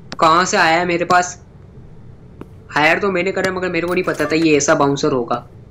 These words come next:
देख रहे हो ये सब, पहले वो white tuxedo वाला वो नहीं ले रहा, यूएसबी मारने लग गया।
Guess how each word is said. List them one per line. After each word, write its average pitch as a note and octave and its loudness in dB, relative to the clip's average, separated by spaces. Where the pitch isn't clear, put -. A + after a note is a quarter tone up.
देख G3+ 4
रहे A3 0
हो G#3 2
ये E3 0
सब, C#3 -6
पहले F#3+ 4
वो G3 4
white E3+ 2
tuxedo F#3+ 2
वाला F3+ 4
वो E3 0
नहीं F3+ 0
ले F3 4
रहा, F3 4
यूएसबी E3 2
मारने D3+ 2
लग D#3 -2
गया। D3+ 2